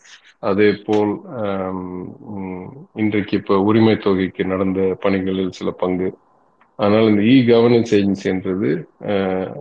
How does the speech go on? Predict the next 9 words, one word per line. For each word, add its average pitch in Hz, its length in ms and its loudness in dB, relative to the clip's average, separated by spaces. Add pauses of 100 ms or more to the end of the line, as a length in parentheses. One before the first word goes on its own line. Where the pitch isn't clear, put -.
நிர்வகிக்கப்பட்டு 107 920 -2 (640)
என்னை 127 280 4
பொறுத்த 127 340 2
வரைக்கும் 117 560 2
கொஞ்சம் 117 420 0
வருத்தமாக 113 580 0
இருக்கிறது. 101 400 -4
இதோடைய, 101 760 0 (140)
அஹ், 98 540 -4